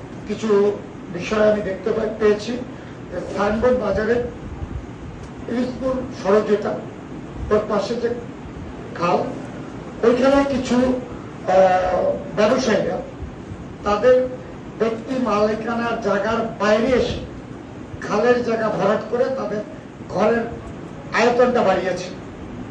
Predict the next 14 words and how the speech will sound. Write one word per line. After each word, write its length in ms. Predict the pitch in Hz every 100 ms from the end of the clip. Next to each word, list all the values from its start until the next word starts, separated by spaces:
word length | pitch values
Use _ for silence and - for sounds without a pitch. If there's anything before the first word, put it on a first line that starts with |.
| - - -
তো 80 | 208
আপনি 420 | 196 196 240 240 -
প্রয়োজন 340 | 208 208 220
হলে 240 | 226 220 196 - - - - - - -
খালের 480 | - 202 220 247 240 240 - - - - -
যে 80 | 202
জায়গা, 340 | 202 190 185 - - - - - - - - - - - - - -
যতটুকু 480 | 208 214 254 269 -
জায়গা 460 | 202 196 226 226 226 - - - - - -
আছে 320 | - 214 - 254 185
খালের 260 | 214 226 226
জন্য, 280 | 226 269 285 - - - - -
এইটা 340 | 208 226 254 240 190 180
মাপ 220 | 190